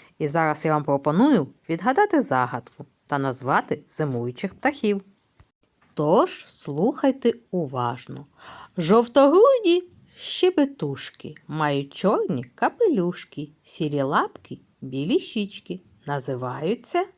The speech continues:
Так, дітки, синички. Слідуюча загадка. Що це за сіренька пташка? Ловить гусінь і камашок.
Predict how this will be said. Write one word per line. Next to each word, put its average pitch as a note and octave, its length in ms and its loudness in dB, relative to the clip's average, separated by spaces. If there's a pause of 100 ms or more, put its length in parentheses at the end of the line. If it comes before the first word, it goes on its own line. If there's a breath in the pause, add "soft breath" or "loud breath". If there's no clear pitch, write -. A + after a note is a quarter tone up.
(680 soft breath)
Так, A#3 520 4
дітки, - 500 -8
синички. A3+ 1400 4 (640)
Слідуюча F#3 800 2
загадка. D3 680 -2 (320 soft breath)
Що - 280 0 (160)
це F3 180 4
за F3+ 140 6
сіренька C#4 580 2
пташка? E3+ 680 -2 (220 soft breath)
Ловить E3 420 2
гусінь F3 720 -2
і - 60 -16
камашок. D3+ 960 0